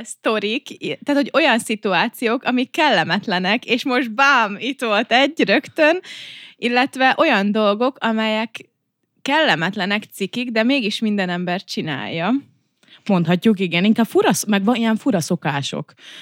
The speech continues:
Speaker 2: Tehát, hogy mi, mi azt gondoljuk, hogy úristen, milyen fura szokásaim vannak, tuti más nem csinálja, és igazából mi összegyűjtöttük, hogy de,
Speaker 1: Igen.
Speaker 2: majdnem mindenki csinálja, és, ö, hihetetlen dolgok születtek szerintem mind a kettőnknek a kis noteszében.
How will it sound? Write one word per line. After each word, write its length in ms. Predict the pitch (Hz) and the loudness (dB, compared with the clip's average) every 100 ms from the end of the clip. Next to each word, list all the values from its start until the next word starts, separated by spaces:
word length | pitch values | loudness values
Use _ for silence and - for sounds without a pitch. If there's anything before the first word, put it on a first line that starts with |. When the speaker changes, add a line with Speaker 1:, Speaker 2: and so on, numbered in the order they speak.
| - | -14
Speaker 2:
Tehát, 160 | - 170 | -8 -4
hogy 100 | 175 | 0
mi, 160 | 202 - | 0 2
mi 180 | 202 190 | 2 4
azt 180 | 185 | 2
gondoljuk, 380 | 185 185 170 160 | 2 2 2 0
hogy 120 | 160 147 | -2 -4
úristen, 360 | 170 139 147 | -4 -4 -4
milyen 180 | 147 123 | -4 -4
fura 260 | 131 160 123 | -6 -8 -8
szokásaim 600 | 147 - 147 143 156 147 | -8 -6 -6 -4 -4 -2
vannak, 240 | 135 135 | -2 -2
tuti 260 | - 160 143 | -4 -4 -2
más 240 | 131 139 | -2 -2
nem 200 | 165 160 | -2 -2
csinálja, 440 | 160 202 196 202 170 | -2 0 0 0 0
és 140 | - | -2
igazából 460 | 190 185 190 185 185 | 0 0 0 0 0
mi 120 | 190 | 0
összegyűjtöttük, 680 | 247 175 156 170 160 170 - | 0 0 -2 -2 -6 -6 -2
hogy 200 | 160 156 | -2 0
de, 380 | 208 202 139 _ _ _ _ - | 2 2 2 _ _ _ _ -8
Speaker 1:
Igen. 260 | 208 196 | -6 0
Speaker 2:
majdnem 380 | 190 214 214 214 | 4 6 6 6
mindenki 440 | 220 226 226 233 330 | 6 6 4 4 4
csinálja, 680 | - 370 330 - 349 285 302 277 370 381 330 294 277 | 6 6 8 6 6 6 6 2 0 2 0 0 -2
és, 420 | - 190 196 - 208 | 0 2 2 0 0
ö, 320 | 185 185 190 | 2 4 4
hihetetlen 680 | 202 220 135 143 143 143 147 | 2 2 0 -4 -4 -2 0
dolgok 360 | 147 143 143 | 0 0 -2
születtek 520 | - 165 151 151 156 147 | -4 -4 -4 -4 -6 -6
szerintem 500 | 151 147 151 151 151 | -6 -4 -4 -2 -2
mind 200 | 156 147 | -2 -4
a 40 | |
kettőnknek 540 | - 151 - 151 143 | -6 -8 -4 -4 -4
a 60 | 151 | -6
kis 240 | - 165 | -8 -8
noteszében. 800 | - 147 156 - 170 165 185 208 | -6 -6 -8 -6 -6 -4 -2 -2